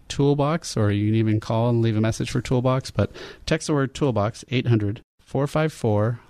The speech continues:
eleven eighty-four. Again, that's eight hundred four five four eleven eighty-four,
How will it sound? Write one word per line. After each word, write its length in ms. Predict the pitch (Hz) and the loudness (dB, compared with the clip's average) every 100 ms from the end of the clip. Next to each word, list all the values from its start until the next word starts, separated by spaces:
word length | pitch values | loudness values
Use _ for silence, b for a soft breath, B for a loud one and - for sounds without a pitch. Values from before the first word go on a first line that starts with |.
| b - | b -2
eleven 560 | 107 104 107 107 107 - | 0 2 0 2 0 0
eighty-four. 640 | 123 147 - 156 151 151 _ - | 0 0 0 0 0 -2 _ -4
Again, 280 | 117 110 104 | -2 0 0
that's 240 | 101 104 - | 0 -2 -4
eight 200 | 131 139 | -4 0
hundred 340 | 120 107 139 123 B B B | 0 0 -2 -6 B B B
four 240 | - 123 135 | -6 -2 0
five 240 | 151 151 | 0 -2
four 500 | - 113 107 117 123 B B B | 0 0 2 0 -4 B B B
eleven 500 | 110 104 110 110 107 | 0 2 2 2 0
eighty-four, 640 | - 131 139 - 139 135 | 0 0 0 0 0 0